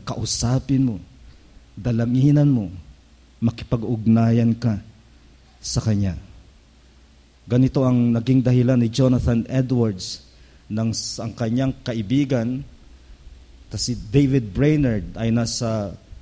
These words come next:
karamdaman at alam niyang mamamatay na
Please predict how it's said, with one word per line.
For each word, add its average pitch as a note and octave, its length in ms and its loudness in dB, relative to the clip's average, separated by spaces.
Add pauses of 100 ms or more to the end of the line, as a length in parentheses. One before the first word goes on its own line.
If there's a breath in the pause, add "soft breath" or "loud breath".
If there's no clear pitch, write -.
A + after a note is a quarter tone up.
(2500)
karamdaman A#2 800 4 (240)
at G#2+ 160 -8
alam A2+ 240 0
niyang A#2 160 0
mamamatay A2+ 720 0
na G#2 240 -4